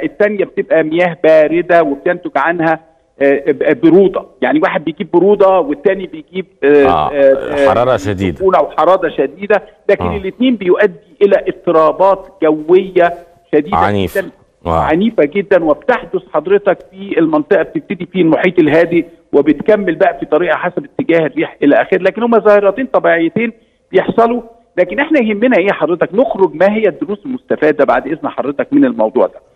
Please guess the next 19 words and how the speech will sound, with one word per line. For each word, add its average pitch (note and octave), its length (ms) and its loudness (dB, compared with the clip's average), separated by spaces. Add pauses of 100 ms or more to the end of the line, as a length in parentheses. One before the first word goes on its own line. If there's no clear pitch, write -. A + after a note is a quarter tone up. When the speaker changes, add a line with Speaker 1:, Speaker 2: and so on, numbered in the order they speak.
(360)
Speaker 1:
الدروس A3 340 2
المستفادة G#3+ 640 2
إن E3+ 120 -6
المستقبل E3+ 640 -2 (360)
هيكون F#3+ 440 -2
هناك، E3+ 300 0 (440)
هنشوف، A3 380 -2 (320)
آه، C#3+ 120 4
مثل F3 300 -2
هذه D3+ 300 -2
الحالات D#3+ 420 -2 (420)
زي D#3 80 2
الأعاصير C#3+ 840 -2
والسيول D3 440 0
في C3+ 140 -4
كثير D#3 340 -4
من C#3 160 2
بلدان C3 400 0
العالم، C#3 440 0